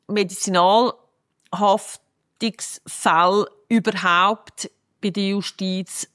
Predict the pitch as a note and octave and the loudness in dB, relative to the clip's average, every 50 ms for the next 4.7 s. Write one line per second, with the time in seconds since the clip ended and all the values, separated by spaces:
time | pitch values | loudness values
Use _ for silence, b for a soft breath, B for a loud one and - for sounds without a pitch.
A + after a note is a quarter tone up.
0 | _ - D3 D#3+ D3+ D3 E3+ G3 G3+ F3 G3 D#3 - - - - - - _ _ | _ -4 0 2 2 4 4 2 4 4 2 2 0 -2 -10 -12 -12 -14 _ _
1 | - G3+ G#3 G3 G3 F#3 G#3 B3 C#4 D#4 D4+ - C#4 C4+ C4 A#3+ A#3+ - - - | -2 0 0 2 4 2 2 2 0 -2 -2 0 0 2 2 2 0 -2 -6 -8
2 | - C3 G#3 A3 G#3 B3 A#3+ A#3+ A#3 A#3 _ _ _ _ _ _ _ - G3 - | -4 -2 0 0 2 2 2 2 0 -2 _ _ _ _ _ _ _ -8 -6 -6
3 | - G#3+ A#3+ - - B3+ - G#3+ G#3 G3+ G#3 A3 G#3 A3 - - F#3 F#3+ A3 A#3+ | -4 -6 -6 -6 -8 -6 -2 -2 0 0 0 0 -2 -4 -4 -2 -2 -2 -2 -2
4 | - - B3 G3+ F#3+ - D3 F3+ F3+ G3 G3+ G#3 - - | -2 0 2 2 4 4 4 2 2 2 0 -4 -6 -8